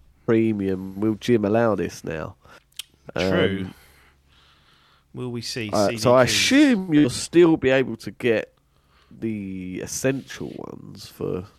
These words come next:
Speaker 1: you know, you could get them for thirty-five, forty quid, couldn't you?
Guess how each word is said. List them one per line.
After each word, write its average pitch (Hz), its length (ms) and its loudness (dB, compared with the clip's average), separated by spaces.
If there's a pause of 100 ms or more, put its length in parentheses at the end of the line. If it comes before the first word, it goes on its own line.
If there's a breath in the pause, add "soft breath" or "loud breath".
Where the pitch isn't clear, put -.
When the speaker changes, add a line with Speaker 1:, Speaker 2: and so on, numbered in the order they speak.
Speaker 1:
you - 60 -12
know, 80 100 -12
you 85 120 -10
could 101 180 -10
get 101 160 -4
them 95 180 -6
for 90 140 -14
thirty-five, 92 680 -4
forty - 380 -6
quid, - 360 -4
couldn't - 260 -10
you? 90 220 -10